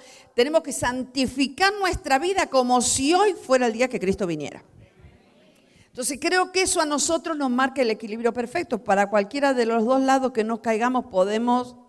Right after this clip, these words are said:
irnos a extremos que no nos ayuden. Pero vamos a ir a la palabra de Dios,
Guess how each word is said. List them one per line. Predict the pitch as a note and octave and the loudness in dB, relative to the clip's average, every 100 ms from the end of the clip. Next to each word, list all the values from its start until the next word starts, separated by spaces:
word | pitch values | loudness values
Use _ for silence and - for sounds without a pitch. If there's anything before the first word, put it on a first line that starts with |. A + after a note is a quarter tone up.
| _ _ _ _ | _ _ _ _
irnos | - A#3+ B3 A#3+ | -6 -4 -2 -2
a | G#3 | -4
extremos | - A3+ A3+ | -4 -2 -2
que | A3+ F3+ | 0 -2
no | F3+ | 0
nos | F#3 | 0
ayuden. | F3+ D#3 C3+ A#3 | -2 -4 -4 -2
Pero | A#3 | 2
vamos | D4+ E4+ | 2 0
a | C#4 | -2
ir | |
a | C#4+ | -2
la | C4 | 0
palabra | B3 B3 B3+ | 0 0 0
de | G#3+ | -2
Dios, | G3 B3+ C4 | -4 -4 -6